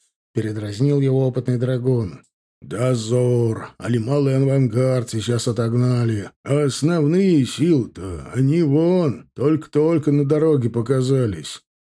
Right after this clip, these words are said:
Увязались бы за этими беглецами, а нас на дороге бы и переняли.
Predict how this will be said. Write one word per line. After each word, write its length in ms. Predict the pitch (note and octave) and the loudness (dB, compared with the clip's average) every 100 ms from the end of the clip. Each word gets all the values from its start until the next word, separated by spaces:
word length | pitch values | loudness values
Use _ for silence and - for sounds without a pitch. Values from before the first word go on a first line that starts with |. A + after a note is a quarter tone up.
| _ | _
Увязались 840 | G2+ G2+ A2+ A2+ B2+ C#3 C#3+ C#3 C3 | -10 -6 -4 -2 0 2 2 2 0
бы 140 | C3+ | 2
за 160 | C3 C#3+ | 4 4
этими 380 | C#3 C3 C3+ | 2 2 0
беглецами, 1040 | B2+ B2+ C3+ C3+ - C3+ C3+ A#2+ G#2+ E2 D2+ _ _ - | 2 2 2 2 0 0 0 0 -2 -6 -14 _ _ -14
а 120 | G2 | -6
нас 300 | A#2+ B2 B2 | -4 -2 0
на 140 | B2+ | 0
дороге 440 | B2+ C3+ C#3 C3 C3 | 0 2 2 2 0
бы 180 | C#3 | 2
и 60 | C3 | 2
переняли. 920 | C3+ C#3 C3+ B2 A#2 A2+ G#2 F#2+ | 2 2 4 2 0 -2 -4 -8